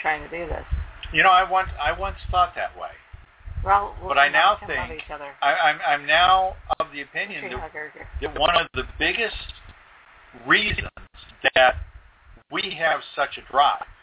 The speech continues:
Speaker 1: Hmm.
Speaker 2: is because our life is so short.
Speaker 1: But that wouldn't explain those who don't have a drive.
Speaker 2: Yeah, it does. They're just lazy.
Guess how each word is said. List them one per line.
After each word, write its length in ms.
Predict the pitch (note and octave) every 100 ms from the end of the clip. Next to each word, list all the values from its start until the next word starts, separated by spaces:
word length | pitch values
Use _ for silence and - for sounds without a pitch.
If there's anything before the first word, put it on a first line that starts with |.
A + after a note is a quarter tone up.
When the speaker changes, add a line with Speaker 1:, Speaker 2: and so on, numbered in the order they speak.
| _ _ -
Speaker 1:
Hmm. 540 | - - - - E3+
Speaker 2:
is 60 | -
because 340 | - - D3 D3+
our 120 | D#3+
life 240 | A#2 - - -
is 120 | C3 - -
so 140 | D3 -
short. 240 | - A3 - - - - - - - - - - - - - - - -
Speaker 1:
But 160 | B3 B3 B3+ -
that 180 | A#3+ A#3+
wouldn't 220 | B3 A#3+
explain 400 | A3 - A#3+ A#3
those 160 | A#3 A3+
who 80 | A#3+
don't 260 | A#3 A3+ G#3
have 120 | F3
a 100 | -
drive. 300 | A3+ A#3 - - - - - - - - - - - - - - - - -
Speaker 2:
Yeah, 140 | G#3
it 40 | F#3+
does. 140 | B2
They're 140 | B2+ C#3+
just 140 | A#2+
lazy. 180 | A#2 A#2+